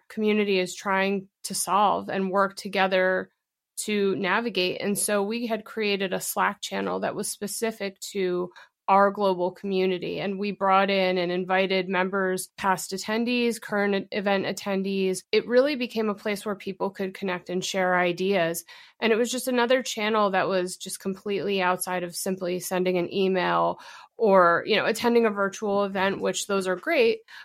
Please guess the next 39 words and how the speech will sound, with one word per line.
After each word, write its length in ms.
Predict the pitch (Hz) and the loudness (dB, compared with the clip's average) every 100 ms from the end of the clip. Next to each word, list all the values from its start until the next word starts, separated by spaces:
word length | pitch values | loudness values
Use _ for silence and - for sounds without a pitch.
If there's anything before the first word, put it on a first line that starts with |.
| - | 0
But 240 | 247 220 208 | 6 6 6
how 160 | 240 | 4
do 60 | 254 | 4
you 100 | 254 | 2
carry 280 | - 226 214 | 2 2 4
that 180 | 196 | 2
conversation 600 | - 220 208 202 202 208 | 2 0 0 -4 -4 -4
forward 520 | 190 - 208 196 185 180 | -6 -2 -2 0 0 0
when 160 | 190 | 0
the 140 | 190 185 | 2 0
event 340 | 185 180 180 | 0 -2 -2
ends 380 | 190 175 180 170 | -2 -2 -2 -2
or 400 | 180 165 165 175 - - - | 0 2 0 -2 -12 -20 -4
when 160 | 226 208 | 2 6
that 200 | 190 202 | 4 4
virtual 440 | 196 190 202 180 | 2 2 0 -2
coffee 460 | 175 196 185 170 180 | -2 -2 -2 -2 -4
that 180 | 170 190 | -4 -4
you 100 | 196 | -8
have 280 | 180 170 | -4 -4
with 120 | 175 185 | -4 -10
a 40 | |
colleague 600 | - 175 170 175 170 165 - | -6 0 2 0 -2 -6 -2
ends? 420 | 180 165 190 - | -2 -2 -6 -10
And 100 | 196 | -10
so 140 | - | -6
that 160 | 196 196 | -2 0
was 140 | 208 | 0
a 40 | 190 | -2
great 300 | 190 175 - | -2 -4 -4
place 320 | - 165 185 - _ - _ _ | -8 -6 -6 -10 _ -20 _ _
to 320 | - 214 196 196 | 0 4 4 2
create 360 | - 214 175 | 0 0 2
that 160 | - - | 0 -2
continuity 880 | - 196 190 202 196 185 180 175 | -4 -4 -4 -4 0 0 0 -2
that 180 | 175 165 | -4 -6
didn't 280 | - - 185 | -6 -6 -4
exist 440 | 175 175 180 - | -4 -8 -10 -10
otherwise. 840 | 180 175 175 185 - - 240 214 - | -8 -6 -6 -6 -8 -10 -12 -14 -20